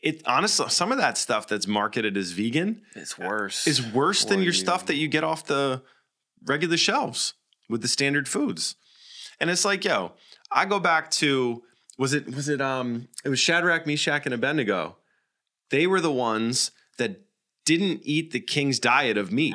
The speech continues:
Speaker 2: Right.
Speaker 1: They
Speaker 2: Right.
Speaker 1: ate straight vegetables, and they were stronger than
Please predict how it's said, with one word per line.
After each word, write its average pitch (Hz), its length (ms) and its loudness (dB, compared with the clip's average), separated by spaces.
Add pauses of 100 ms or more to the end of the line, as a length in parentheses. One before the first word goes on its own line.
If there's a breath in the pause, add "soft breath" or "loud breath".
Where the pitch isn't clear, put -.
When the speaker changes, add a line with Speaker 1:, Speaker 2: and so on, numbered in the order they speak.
(140)
Speaker 2:
Right. 101 320 -8 (160)
Speaker 1:
They 131 300 2
Speaker 2:
Right. 151 80 2
Speaker 1:
ate 151 340 0
straight 143 720 0
vegetables, 107 880 -2 (480)
and 123 140 0
they 139 80 2
were 147 100 2
stronger 143 380 0
than 120 180 -4